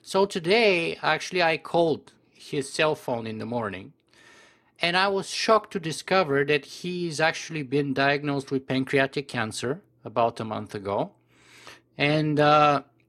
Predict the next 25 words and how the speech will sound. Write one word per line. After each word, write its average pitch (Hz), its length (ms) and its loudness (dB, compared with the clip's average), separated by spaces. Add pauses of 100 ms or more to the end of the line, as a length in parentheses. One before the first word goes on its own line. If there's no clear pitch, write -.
(260)
he's 180 680 0
losing 185 460 4
about 160 360 4
fifteen 170 600 -4
or 143 100 0
twenty 160 400 -4
pounds 147 420 2
a 135 80 2
week 131 300 0
right 113 300 0
now. 113 340 -2 (840)
And 160 260 0
he 175 440 0
is 170 200 0
already 175 540 4
at 175 100 -4
the 151 140 0
stage 165 580 0
where 151 420 0
the 139 140 -4
doctors 156 640 0
are 147 80 2
not 143 300 0
even 135 260 2
recommending, 123 920 0